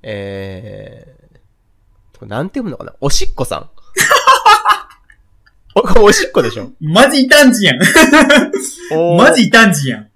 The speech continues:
Speaker 1: オーエスアイシーケーオー。
Speaker 2: あ、ほんとだ、ほんとだ。
Speaker 1: まあ、おしっこなんでしょうね。
Speaker 2: おしっこさんだな。
Speaker 1: おしっこさん。
Speaker 2: はい。
Speaker 1: えー、こんにちは。えー、好きな曲が被っており、とても共感できました。ブルーハーブやソッフェなど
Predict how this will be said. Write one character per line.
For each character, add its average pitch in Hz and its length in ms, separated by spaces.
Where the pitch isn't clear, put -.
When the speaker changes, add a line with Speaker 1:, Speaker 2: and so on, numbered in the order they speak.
Speaker 1:
オ 202 340
ー - 80
エ 175 100
ス 180 280
ア 165 140
イ 131 240
シ 160 500
ー - 20
ケ 131 360
ー 110 40
オ 113 100
ー。 - 20
Speaker 2:
あ、 170 80
ほ 185 180
ん 185 100
と 165 60
だ、 160 200
ほ 160 120
ん 156 60
と 151 100
だ。 151 120
Speaker 1:
ま 131 80
あ、 - 20
お 135 80
し 143 160
っ 247 40
こ 110 200
な 143 80
ん - 20
で - 60
し 190 120
ょ - 40
う - 20
ね。 156 80
Speaker 2:
お - 20
し - 20
っ 127 40
こ 131 60
さ - 20
ん 117 80
だ 107 80
な。 110 100
Speaker 1:
お 107 300
し - 100
っ 143 40
こ 117 100
さ 110 120
ん。 - 20
Speaker 2:
は 131 120
い。 110 60
Speaker 1:
え - 220
ー、 - 40
こ 180 100
ん 185 60
に 185 100
ち 196 100
は。 - 300
え 98 320
ー、 - 60
好 - 60
き 254 100
な 165 240
曲 147 260
が 131 80
被 139 280
っ - 20
て - 200
お 110 80
り、 156 160
と 147 120
て 156 80
も 147 140
共 127 220
感 120 240
で 110 120
き 123 80
ま 113 100
し - 80
た。 87 240
ブ 151 120
ル 208 140
ー - 20
ハ 190 180
ー 165 60
ブ 143 80
や 156 140
ソ 170 160
ッ - 20
フ - 180
ェ - 60
な 104 100
ど 135 320